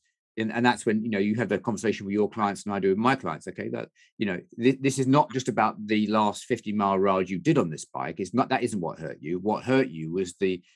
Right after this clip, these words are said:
fifteen thousand miles you did on the bike, um, and, you know, which kind of stressed the structures to the point where the last fifty was the, the straw that broke the camel's back.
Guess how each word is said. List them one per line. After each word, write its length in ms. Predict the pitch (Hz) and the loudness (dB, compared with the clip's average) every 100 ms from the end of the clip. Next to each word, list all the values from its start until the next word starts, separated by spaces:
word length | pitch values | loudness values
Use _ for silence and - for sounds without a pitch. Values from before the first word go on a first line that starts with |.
| _ - | _ 0
fifteen 480 | 143 - 113 123 127 | 0 4 4 4 2
thousand 480 | 98 78 78 80 | 0 -2 -4 -12
miles 260 | 71 73 73 | -12 -12 -10
you 60 | 80 | -4
did 140 | 80 | -4
on 100 | 78 | -4
the 80 | 73 | -6
bike, 400 | 80 87 104 _ _ _ _ _ _ 101 | -2 0 -2 _ _ _ _ _ _ 2
um, 480 | 101 101 101 101 - | 4 4 0 -4 -4
and, 420 | 117 107 104 104 107 - | 0 2 2 -2 -4 -10
you 160 | - 107 | -6 0
know, 100 | 98 | 0
which 400 | 95 110 - - - | 2 0 -2 -8 -2
kind 200 | 117 107 | 2 2
of 120 | 98 | -2
stressed 500 | - 131 120 - - | -2 2 2 0 -8
the 60 | |
structures 580 | - 143 147 - - 92 | -2 4 4 2 -8 -8
to 120 | - | -6
the 60 | 95 | -4
point 220 | 120 110 | 0 0
where 140 | 98 90 | 0 -2
the 100 | 92 | 0
last 460 | 98 151 156 - | 4 6 4 2
fifty 640 | 92 78 _ 73 73 104 110 _ _ - | -4 -6 _ -12 -6 -6 -8 _ _ -4
was 220 | 107 104 | -2 -2
the, 180 | 113 101 117 | -4 -6 -6
the 100 | 107 | -4
straw 260 | - 110 | 4 4
that 120 | 110 110 | 4 -2
broke 140 | 107 | -4
the 60 | 113 | -2
camel's 260 | 127 113 | -4 -4
back. 320 | - 156 - | -4 -4 -4